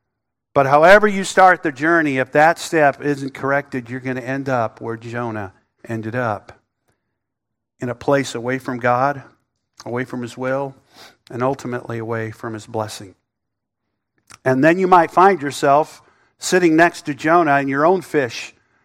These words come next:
that God sent to deliver you from all of that. So if that's where you are this morning, if that's where I am this morning, then Jonah has a message of hope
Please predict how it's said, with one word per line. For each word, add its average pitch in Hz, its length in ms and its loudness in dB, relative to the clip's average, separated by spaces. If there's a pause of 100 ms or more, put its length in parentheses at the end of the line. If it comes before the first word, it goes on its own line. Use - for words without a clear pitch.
(240)
that 139 180 -4
God 135 280 2
sent 135 320 -4 (380)
to 131 100 -6
deliver 127 420 -2
you 117 240 -8
from 110 280 -10
all 104 160 -4
of 104 100 -12
that. 107 380 -4
So 165 160 0
if 135 80 -2
that's 233 320 6
where 220 180 6
you 202 240 2
are 175 220 8
this 147 220 -8
morning, 139 360 -2 (580)
if 135 80 -12
that's 196 240 8
where 185 240 0
I 202 280 12
am 151 200 4
this 143 220 -4
morning, 147 400 0 (540)
then 131 160 -4
Jonah 151 360 2
has 135 280 0
a 131 40 -6
message 127 460 -4
of 110 80 -12
hope 127 420 -6